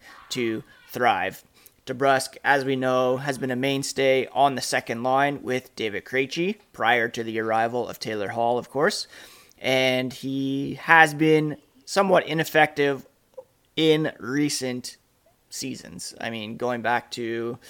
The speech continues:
well, certainly this past season, uh, but even the season before, hasn't lived up to the hype that he came in with as a rookie and in playoff series against the Toronto Maple Leafs.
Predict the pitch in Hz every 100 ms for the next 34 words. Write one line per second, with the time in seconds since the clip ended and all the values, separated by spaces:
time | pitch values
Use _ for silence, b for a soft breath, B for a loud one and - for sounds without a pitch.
0 | B B - 127 113 107 165 135 131 147
1 | - 160 151 - 156 143 143 143 139 B
2 | B B - 120 127 135 143 135 131 131
3 | - 143 151 135 131 123 - 143 143 143
4 | 147 B B B B B _ _ _ _
5 | 202 190 180 160 147 151 127 - 131 131
6 | 151 127 - - 127 127 127 - 135 131
7 | 113 127 123 120 117 - - _ - 113
8 | - 117 160 160 160 160 160 - - 135
9 | 135 127 123 131 - 143 135 135 - 139
10 | 123 120 127 127 - 127 - - 117 113
11 | 135 135 107 98 - -